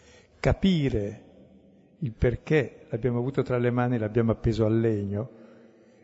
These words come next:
è proprio quello lì, è quello che ci salva e ci chiede la conversione perché ci ha perdonato e ci ama di amore eterno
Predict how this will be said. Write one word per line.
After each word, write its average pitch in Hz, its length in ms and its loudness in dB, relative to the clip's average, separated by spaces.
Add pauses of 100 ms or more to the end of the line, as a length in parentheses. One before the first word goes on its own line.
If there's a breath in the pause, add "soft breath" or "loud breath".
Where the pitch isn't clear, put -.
è - 140 -2
proprio 147 300 2
quello 147 300 6
lì, 180 220 2
è 143 160 -2
quello 123 240 0
che 120 140 0
ci 131 120 -2
salva 104 520 0
e 160 100 0
ci 143 160 -2
chiede 190 280 2
la 131 120 0
conversione 127 960 0
perché 113 320 -2
ci - 120 -2
ha 113 80 2
perdonato 117 1000 -4 (760 soft breath)
e 147 120 -4
ci 127 160 0
ama 117 260 2
di 110 140 -2
amore 107 360 -2
eterno 110 760 -6